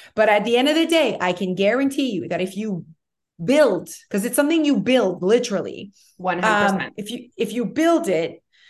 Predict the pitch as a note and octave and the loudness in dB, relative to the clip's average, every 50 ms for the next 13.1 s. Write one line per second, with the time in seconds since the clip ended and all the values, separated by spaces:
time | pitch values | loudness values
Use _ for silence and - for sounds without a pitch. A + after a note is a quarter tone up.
0 | _ _ - - A3+ G#3+ - - - - F#3+ A3+ G#3+ F#3 - - F#3 F#3+ F3 G3+ | _ _ -2 2 2 2 2 -2 -6 -6 0 2 2 2 0 -2 -6 -8 -8 -8
1 | A#3 G3+ - - E4 E4 D#4+ - - A#3 A3 A3 C4+ C#4+ C#4 - G3 G#3 F3+ E3 | -8 -6 -2 0 2 2 2 2 2 0 0 2 2 0 0 0 0 -2 0 0
2 | - F3+ D#3+ F#3+ F#3 F3 G3+ G#3+ A3 G#3+ G#3 G3+ G#3 G#3 A3 A3 G#3+ G#3+ G#3+ - | -2 -4 -4 -4 -2 -2 -2 0 0 2 2 2 2 2 0 -2 -2 -2 -2 -2
3 | - G3 F#3 G3 G3 G#3 G3+ A3 A#3+ G3+ F#3+ G3+ F3+ G3 G#3 A3+ G#3+ C4 B3 - | -2 -2 -2 -2 -2 -2 -2 -2 -2 -4 -4 -4 -2 -2 -2 -4 -4 -4 -4 -4
4 | C4 B3 C4+ C4+ C4+ A3 F#3 F3+ E3+ E3 E3 E3 G3 C4 - - - _ _ _ | -6 -4 -6 -6 -6 -6 -4 -4 -4 -4 -2 -2 -2 -4 -4 -6 -10 _ _ _
5 | _ - - F#3+ F#3 - G#3 G3 F#3 F3+ F3 E3+ E3+ F#3 A#3 C#4 - - _ _ | _ -6 -4 -4 -4 -2 -4 -2 -2 -2 -2 -2 -2 -2 -4 -6 -10 -16 _ _
6 | - - - - - - - - - A#3+ A#3 A3+ A3+ A#3+ C4 C4 D#4 D#4 D4+ C4 | -20 -20 -20 -20 -20 -20 -10 -2 0 0 0 2 4 4 4 4 4 0 0 0
7 | D4+ D4 D4+ - C4 - - - - B3+ G#3+ A3+ A#3+ B3+ C4+ C4 - A3 F3+ - | 0 -2 0 -2 -4 -4 -4 -6 -6 -6 -4 -2 -2 -2 -2 -2 -2 -2 -2 -2
8 | - - A#3+ A#3 A#3+ A#3+ C4 B3+ B3+ - A#3 G#3+ - - A3+ G#3+ A3 G#3+ G#3 G3+ | -4 -2 -4 -4 -2 -2 -6 -6 -6 -6 -8 -8 -8 -6 -8 -6 -6 -4 -6 -6
9 | F#3 - - _ _ - F#3 G3 G3 G3+ F3+ F#3+ G3+ G3+ G#3+ G#3+ A3 A#3 A#3+ B3 | -8 -10 -16 _ _ -6 -2 -2 -2 0 -2 -2 -2 -2 -2 -2 -2 -2 -2 -4
10 | A#3+ - - _ _ _ _ _ _ _ _ _ - E3+ G3+ G#3 A3 G#3 G#3 G3 | -6 -10 -18 _ _ _ _ _ _ _ _ _ -8 -8 -6 -4 0 0 2 2
11 | G3 F#3+ F#3+ G#3+ G3+ F#3 F#3 F#3+ G3 A3 A#3 A#3 - G#3 G3+ F#3 G3+ G3+ - G#3 | 2 0 -2 -4 -4 -2 -2 0 0 0 -2 -2 -2 -2 -4 -2 -4 -4 -4 -4
12 | G3 G3+ F#3+ F#3 F#3 F3 F3+ F3 F3+ - - A#3+ A#3 A#3 A3+ - C4+ A#3+ C4 C4+ | -2 0 2 2 2 2 2 0 0 -2 -4 -6 -6 -6 -6 -6 -4 -2 -2 -2
13 | C#4+ - | -2 -4